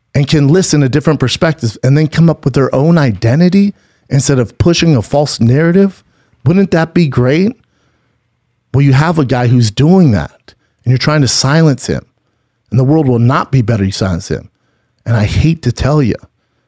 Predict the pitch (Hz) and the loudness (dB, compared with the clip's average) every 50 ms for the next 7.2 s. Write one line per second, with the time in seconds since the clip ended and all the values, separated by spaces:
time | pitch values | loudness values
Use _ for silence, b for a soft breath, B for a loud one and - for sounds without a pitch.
0 | _ _ _ _ _ - 120 - - 120 - - - - 143 170 170 - - - | _ _ _ _ _ -4 -4 -2 -2 -6 -6 -4 -8 -6 -4 -4 -4 -4 -4 -4
1 | 104 95 85 69 - - - - - 92 _ _ _ - 123 127 135 143 135 131 | -4 -2 -4 -4 -6 -8 -10 -12 -12 -12 _ _ _ -6 -4 -4 -2 -2 -4 -4
2 | - - 143 139 - - 131 139 131 131 113 117 117 117 117 110 113 131 156 160 | -4 -4 -4 -4 -2 -2 -2 0 0 0 0 0 0 0 2 2 0 0 -2 -2
3 | - - - 92 80 - - _ _ _ _ _ _ - 131 127 120 127 131 143 | -4 -6 -10 -12 -12 -12 -14 _ _ _ _ _ _ -2 0 0 0 0 0 0
4 | 156 165 156 - - - 92 82 71 - - 78 71 - _ _ _ _ _ - | 2 2 0 0 -2 -4 -6 -6 -6 -10 -12 -12 -14 -14 _ _ _ _ _ -2
5 | 123 135 143 151 151 147 - 147 143 127 127 135 135 120 107 127 127 139 131 - | 0 2 2 2 0 -2 0 0 2 2 2 2 2 0 0 0 -2 -2 -2 -4
6 | 80 - - _ _ _ _ _ _ _ _ _ _ _ _ _ _ _ - 131 | -8 -8 -10 _ _ _ _ _ _ _ _ _ _ _ _ _ _ _ -2 0
7 | 120 143 131 123 | 0 0 0 0